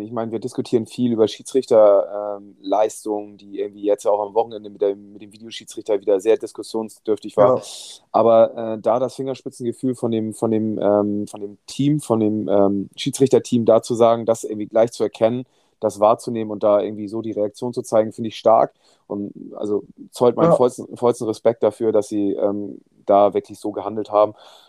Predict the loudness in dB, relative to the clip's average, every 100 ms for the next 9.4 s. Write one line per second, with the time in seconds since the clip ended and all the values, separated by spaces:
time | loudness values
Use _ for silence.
0 | _ -4 0 2 2 2 2 4 4 6
1 | 4 2 0 _ _ _ -10 -4 -4 2
2 | 2 2 -2 -10 -8 -8 -6 -6 -4 -4
3 | -2 -4 -4 -2 0 0 0 -2 -4 -6
4 | -6 -10 _ _ -12 -6 -4 -4 -6 -4
5 | -2 0 0 0 -2 -2 -4 -6 -6 -6
6 | -2 0 2 4 2 0 -8 -6 -6 -8
7 | -8 2 2 2 0 2 0 2 2 4
8 | 2 0 0 0 -2 -8 -8 -6 -4 -4
9 | -4 0 2